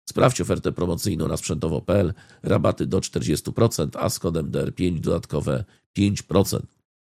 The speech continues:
Państwa, dobrnąłem do końca odcinka.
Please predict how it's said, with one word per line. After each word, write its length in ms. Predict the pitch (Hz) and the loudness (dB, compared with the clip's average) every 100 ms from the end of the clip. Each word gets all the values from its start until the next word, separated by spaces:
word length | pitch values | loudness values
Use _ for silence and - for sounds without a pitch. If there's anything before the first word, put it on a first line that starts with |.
| _ _ _ _ _ _ 110 | _ _ _ _ _ _ 2
Państwa, 280 | 117 - | 4 2
dobrnąłem 500 | 71 87 - 117 98 | 2 0 4 4 4
do 140 | 80 73 | 2 0
końca 340 | - 98 - | 0 0 0
odcinka. 540 | - - 110 110 101 | -4 -2 -2 4 4